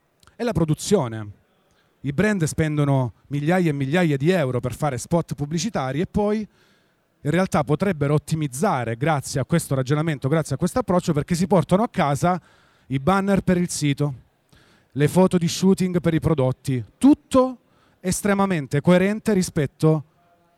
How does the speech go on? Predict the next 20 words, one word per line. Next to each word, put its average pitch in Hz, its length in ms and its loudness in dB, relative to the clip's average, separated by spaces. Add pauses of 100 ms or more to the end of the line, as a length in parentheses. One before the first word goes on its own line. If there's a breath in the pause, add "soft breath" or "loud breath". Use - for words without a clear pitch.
(180)
a, 117 480 -6
a 151 80 0
quello 180 200 0
che 185 100 -4
il 170 80 -4
brand 147 300 -2
comunica, 135 680 -2 (480 soft breath)
eh, 107 720 -8
diciamo, 135 300 -6
direttamente 160 680 -2
in 143 80 -6
T 185 140 -4
V, 147 380 4 (300)
eh, 110 40 -10
sul 160 180 -2
sito, 139 440 -6
su, 123 280 -2
sui 147 160 0
social, 117 380 -2
eccetera. 98 500 -12